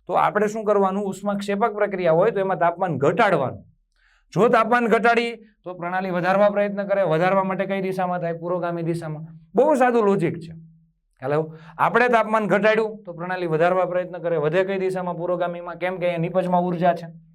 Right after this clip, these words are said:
ખ્યાલ આવ્યો ને? એટલે પ્રક્રિયા પુરોગામી દિશામાં થાય એટલે નીપજ શું થાય? વધે. આપણને વધુ એમોનિયા મળશે, વધુ જથ્થો મળશે. આપણે એ તો જોઈએ છે, વધુ નીપજ મળે. તો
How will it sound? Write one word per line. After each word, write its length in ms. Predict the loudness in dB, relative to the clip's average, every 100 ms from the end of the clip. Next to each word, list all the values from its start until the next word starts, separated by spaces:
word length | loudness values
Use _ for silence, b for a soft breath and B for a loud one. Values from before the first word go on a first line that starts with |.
| _ _ _ _ -2
ખ્યાલ 160 | 2
આવ્યો 160 | 2 0
ને? 80 | -4 B B
એટલે 140 | -8 0
પ્રક્રિયા 360 | 0 4 4
પુરોગામી 460 | 6 4 6 4 2
દિશામાં 380 | 0 -2 -4 -6
થાય 120 | -6
એટલે 140 | -8
નીપજ 320 | -8 -8 -8 -8 -12
શું 120 | -10
થાય? 140 | -8 -6
વધે. 240 | -4 -4
આપણને 320 | -8 -8 -2
વધુ 200 | 0 2
એમોનિયા 400 | 4 4 2 2
મળશે, 280 | 0 -2 -4
વધુ 220 | -2 0
જથ્થો 280 | 0 -2 -4
મળશે. 300 | -4 -6 -10 -14 B B
આપણે 220 | 0 4
એ 100 | 2
તો 140 | 2 2
જોઈએ 260 | 2 2
છે, 120 | 0 -4
વધુ 260 | -2 0
નીપજ 320 | 0 2 2
મળે. 220 | 0 -4 -8 -14 _ _ _ _ _ _ _ _ _ 4
તો 360 | 4 2 B